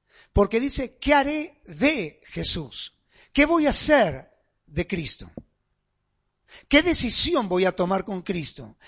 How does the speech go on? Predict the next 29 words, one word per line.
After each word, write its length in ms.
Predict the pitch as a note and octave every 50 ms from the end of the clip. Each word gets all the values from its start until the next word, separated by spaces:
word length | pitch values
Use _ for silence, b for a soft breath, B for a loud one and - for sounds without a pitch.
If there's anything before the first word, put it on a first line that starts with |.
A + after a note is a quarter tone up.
| B B B B
No 180 | G3 A3+ E4
es 140 | G#4 - -
una 200 | C4+ A3 G3+ F#3+
cosa 480 | - B3+ A#3 - - G#3+ G3 F#3+ - _
<clears throat> 1200 | - A#3 B3+ A3 F3+ C#3 - _ _ _ _ _ _ _ _ _ _ _ _ _ _ _ _ _
así 360 | - E3+ F3+ - - A#3+ A3+
nomás. 480 | G3+ F#3+ F3+ F#3 F3+ D#3+ C3 A2 - B B B B B
No 180 | G#3+ G#3+ D#4
es 120 | F4 - -
algo 220 | E4+ D#4 C4+ A3+
que 100 | - A3
a 40 | G3
mí 140 | G#3 B3+ A#3
se 160 | - A#3+ A3+
me 100 | G#3 G#3
ocurre, 420 | F#3+ - - A#3+ B3+ C4 B3 A3+
digo, 300 | G#3 A3+ A3+ A3+ A#3 A3+ _ -
"Bueno, 300 | C#4 C#4 B3+ A3 D#3 b b b b b
tal", 260 | - B3 B3 B3 A#3+ -
no, 180 | G3+ A#3+ C4
no, 160 | B3+ C4 B3+
no, 120 | A#3+ B3 B3
no. 240 | C4 B3 G3 D#3 b b b b b
¿Qué 200 | - - C4+ D4+
vas 240 | C#4 C#4 C#4+ - -
a 40 | B3+
hacer 580 | - - - C4 A#3+ G#3+ F#3+ F#3+ - _ _ _
de 640 | _ D3 C#3 C#3+ A3+ A#3+ A3+ G3 F#3 - - _ _
Cristo? 500 | - - F#3+ F3 - - - - G2 _